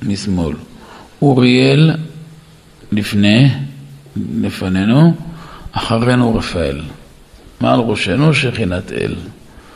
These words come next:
זה המתכונת של יהודי טבעי. יהודי צריך להיות מוקף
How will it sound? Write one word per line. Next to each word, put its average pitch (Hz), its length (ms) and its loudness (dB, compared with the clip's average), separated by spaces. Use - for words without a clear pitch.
זה 139 100 2
המתכונת 120 580 2
של 101 140 -6
יהודי 85 320 -4
טבעי. 71 400 -10
יהודי 117 240 -2
צריך 123 180 -2
להיות 127 180 -2
מוקף 143 500 -2